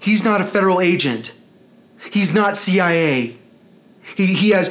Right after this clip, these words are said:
no relationship with the feds at all. He didn't threaten me. He didn't fucking menace me!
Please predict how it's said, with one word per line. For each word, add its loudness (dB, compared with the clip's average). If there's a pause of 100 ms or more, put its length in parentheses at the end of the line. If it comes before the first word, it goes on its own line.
(140)
no 4
relationship 2
with 0
the -2
feds 0
at 2
all. 0 (680)
He 2
didn't 2
threaten 2
me. 2 (120)
He 2
didn't 6
fucking 4
menace 8
me! 6